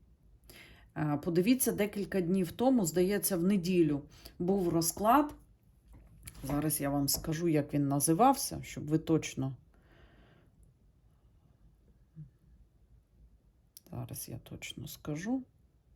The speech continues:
Е, тільки тоді буде повна перемога. Подивіться той розклад. Він цікавий. І так, дивимося далі.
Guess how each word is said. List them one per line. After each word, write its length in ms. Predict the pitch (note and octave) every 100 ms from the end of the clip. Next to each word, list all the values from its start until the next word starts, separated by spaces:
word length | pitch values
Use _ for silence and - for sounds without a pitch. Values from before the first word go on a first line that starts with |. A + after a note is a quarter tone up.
| _ _ _ _ - - _ - _ _ _ _ _ _ _ _ _ _
Е, 320 | F3 F3 F3 E3+
тільки 300 | C4+ C4 A3
тоді 300 | - F#3+ A3+
буде 260 | G#3 G3+ G#3+
повна 380 | G#3 F#3+ F#3+
перемога. 600 | E3+ F#3 F3 E3+ C#3+ C#3+ D#3 -
Подивіться 480 | - A#3 B3+ F#3 -
той 200 | D3 C#3
розклад. 560 | C3+ B2+ - B2 A#2+ - - - -
Він 180 | F3+ F#3+
цікавий. 500 | - F3 D#3+ C3+ - - - _ _ - - - _
І 100 | G3+
так, 320 | G3 D#3+ C#3
дивимося 560 | D3 F3 E3+ D#3+ D#3 E3
далі. 380 | D#3+ C3 A#2+